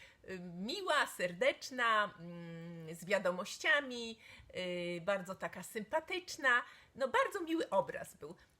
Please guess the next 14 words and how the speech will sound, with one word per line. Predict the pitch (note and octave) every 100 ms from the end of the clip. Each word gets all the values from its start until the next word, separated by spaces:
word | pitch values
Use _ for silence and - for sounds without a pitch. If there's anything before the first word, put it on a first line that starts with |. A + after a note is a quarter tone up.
| -
I, | C5 - _ _ -
y, | A3+ G#3 G3 F#3+ F#3 F3+
napisałam | A3 A3 F#3+ - A4 G#4+ E4+ -
coś | E4+ -
o | G3+
tych | G3 F3+
rozświetlaczach, | F3+ - - - - G#3+ F#4 E4 D#4 - - _ _ _ _ _
mm, | D#3+ D#3 E3+ F4
i | C5
pisałam | E4 - F4+ C4+ E3
szybko | - - - - - G#3+ - _ _ _ _ _ _ _ _ A#3+
i | D4 G4 - -
<laughs> | _ _
nawet | G3 C4 -